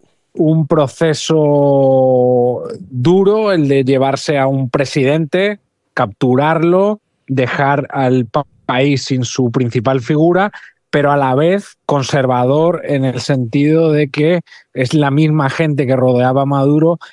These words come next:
quien ha tomado, eh, el poder. Eh, la presencia de, de Nicolás Maduro Guerra, como has dicho tú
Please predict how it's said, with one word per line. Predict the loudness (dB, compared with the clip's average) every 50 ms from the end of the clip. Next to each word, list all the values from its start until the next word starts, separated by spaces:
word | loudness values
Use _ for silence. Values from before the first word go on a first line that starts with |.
| _ _
quien | -4 -2 0 0
ha | 0 -2 -2
tomado, | 0 0 0 0 0 0 2 2 0 0 0 -2 -4
eh, | -4 -2 0 2 2 0 0 -2
el | -2 0 0 0 -2
poder. | 0 0 0 2 2 2 0 -2 -4 -8 _ -20 -20 _ _ _ _ _ -20 -20 _ -2
Eh, | 0 2 2 2 2 2
la | 2 0 0
presencia | 0 -2 -4 -2 -2 -2 -2 -2 -2 -2 0 0 0 2
de, | 2 2 2 2 2 2 2 2 2 2 0 -2 -4 -4
de | -2 0 2 2 2 2
Nicolás | 2 2 2 2 2 2 2
Maduro | 0 0 2 2 2 2 2
Guerra, | 2 0 0 0 -2 -2
como | -2 -2 -2 0 0 0
has | 0 -2
dicho | -2 -4 -2 -4 -4 -2
tú | 0 0 0 0 0 -4